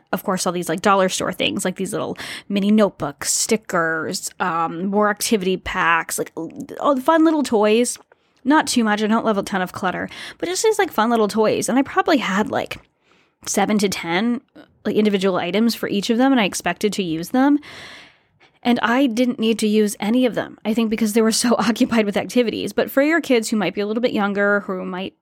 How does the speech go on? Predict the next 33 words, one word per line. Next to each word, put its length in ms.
not 240
be 60
able 160
to 80
sit 200
still 280
for 120
so 160
long, 280
I 60
think 120
it's 100
a 40
fabulous 640
idea. 320
Towards 300
the 180
end, 300
I 40
actually 460
ended 240
up, 160
like, 220
reaching 360
for 140
a 80
snack 300
for 100
my 120
husband 320
and 60
myself 480
and, 240